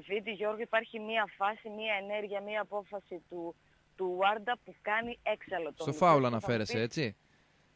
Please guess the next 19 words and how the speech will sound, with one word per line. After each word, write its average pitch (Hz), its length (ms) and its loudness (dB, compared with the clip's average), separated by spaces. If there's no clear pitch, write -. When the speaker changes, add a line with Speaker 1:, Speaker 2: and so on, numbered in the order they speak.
Speaker 1:
Στο; 269 300 2
Speaker 2:
Στο - 200 2
φάουλ, 165 280 8
στην 127 120 2
εκτέλεση 165 300 4
του 160 80 0
φάουλ 165 240 6
που 135 140 -4
το 143 200 4
Speaker 1:
Ναι, 143 120 6
Speaker 2:
εκτέλεσε 147 280 0
Speaker 1:
ναι, 151 100 8
Speaker 2:
απευθείας. 135 540 2
Speaker 1:
ναι, 120 140 -6
Speaker 2:
Ναι. 110 140 -4
Speaker 1:
ναι, 202 200 2
ναι, 190 80 0
ακριβώς, 180 460 -6
ακριβώς. 233 380 -8